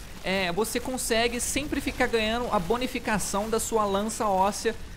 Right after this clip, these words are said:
de mil por cento, entendeu? É, e fora também que os outros corpos dos mobs na fenda que a gente vai tá destruindo, que vocês vão ver aí como é que funciona,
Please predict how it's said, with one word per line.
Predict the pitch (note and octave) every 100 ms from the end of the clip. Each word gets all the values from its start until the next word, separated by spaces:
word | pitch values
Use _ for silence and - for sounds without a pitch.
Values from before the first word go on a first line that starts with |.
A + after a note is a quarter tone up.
| -
de | G3
mil | A3 A3+
por | B3
cento, | - - F3 C#3+ - -
entendeu? | C#3 D3 C3+ D#3 F#3+ - - - - -
É, | D#3+ E3 F3+
e |
fora | - B3+ D4
também | D4+ C4 G#3 G#3+ B3+
que | B3+ - A3 G#3 G3 F#3 E3 C#3+
os | E3+
outros | F#3+ F#3+
corpos | - F#3 F#3 E3+
dos | E3
mobs | D3 E3 F3 D3+
na | E3
fenda | - E3 F3
que | F3
a | E3
gente | E3 D#3
vai | D#3+
tá | E3 D#3 D3+
destruindo, | C#3+ - F#3+ F3 F#3+
que | E3
vocês | D#3 D#3
vão | D#3+ D3+
ver | C#3+
aí | D#3
como | F3 F3
é |
que | -
funciona, | F#3 - A2+ G#2